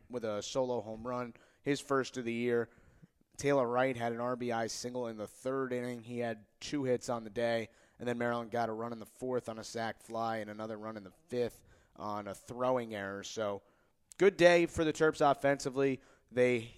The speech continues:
had productive at-bats. They moved runners. We saw that with sort of the final three runs that scored,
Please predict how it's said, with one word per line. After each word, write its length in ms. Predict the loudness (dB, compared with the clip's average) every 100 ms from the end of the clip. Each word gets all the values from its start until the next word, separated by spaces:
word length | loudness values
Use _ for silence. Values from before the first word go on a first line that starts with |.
| -14
had 340 | -4 0 0 0 -10 _ _ -4
productive 800 | -2 -2 6 8 8 2 0 0 -4
at-bats. 680 | -2 -2 -2 0 0 -2
They 140 | -6 -6
moved 340 | -6 -10 -12 -4
runners. 560 | -2 0 -2 -4 -8 -14 _ -8
We 100 | -6
saw 300 | 2 6 6
that 200 | 6 2
with 240 | -2 -8 -10
sort 240 | -6 -4
of 60 | -4
the 60 |
final 380 | -4 -2 0 -2
three 240 | -6 -10 -6
runs 280 | -6 -6
that 140 | -8 -10
scored, 400 | -6 0 0